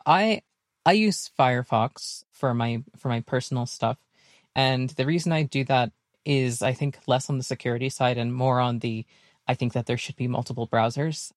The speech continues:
and that, like, the web should not be siloed into a single browser's thing.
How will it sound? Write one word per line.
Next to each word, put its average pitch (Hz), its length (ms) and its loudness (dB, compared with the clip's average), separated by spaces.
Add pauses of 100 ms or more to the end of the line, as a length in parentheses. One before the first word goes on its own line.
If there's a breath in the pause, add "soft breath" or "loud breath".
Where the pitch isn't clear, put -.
and 120 140 -4
that, - 200 -6
like, 123 220 -4
the 120 80 -4
web 113 200 -4
should 120 200 -8
not 120 200 -4
be 135 100 -8
siloed 120 460 -2
into 123 340 -4 (480 soft breath)
a 131 80 -2
single 127 260 0
browser's 113 520 0
thing. 147 320 -2